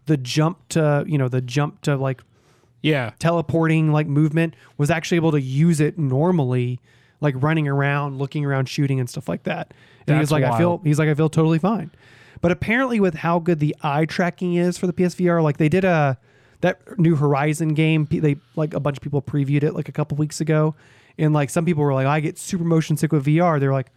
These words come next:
Speaker 1: "For some reason, this did not make me motion sick at all because I think the frames and the eye tracking are so good that it specifically is designed not to make you do that."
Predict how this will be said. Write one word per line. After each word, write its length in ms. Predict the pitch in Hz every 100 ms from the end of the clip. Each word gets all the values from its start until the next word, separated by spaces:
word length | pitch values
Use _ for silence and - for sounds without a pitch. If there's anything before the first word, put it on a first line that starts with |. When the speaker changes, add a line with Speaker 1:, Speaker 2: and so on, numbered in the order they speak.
| _ _ _
Speaker 1:
"For 80 | 131
some 280 | - 143 190
reason, 360 | 233 185 160
this 160 | 147 143
did 160 | 139 127
not 280 | 151 151
make 160 | 170 175
me 320 | 170 156 143 - _ _ _
motion 300 | 151 151 151
sick 180 | 151 143
at 80 | 139
all 180 | 151
because 280 | 143 139 139
I 100 | 139
think 640 | 117 _ 190 196 190 - _ _ _ _ _
the 100 | 143
frames 560 | 127 165 147 156 151 139
and 140 | 139
the 100 | 139 -
eye 140 | 151
tracking 360 | 143 143 135 143
are 80 | 127
so 580 | - - - 160 147 151
good 540 | 139 147 143 131 - - _ _ _ _
that 140 | 147 143
it 180 | 143 -
specifically 480 | 147 - 151 147
is 60 | 131
designed 420 | 123 127 127 120
not 220 | 123 120
to 100 | -
make 160 | - -
you 60 | 151
do 120 | -
that." 180 | -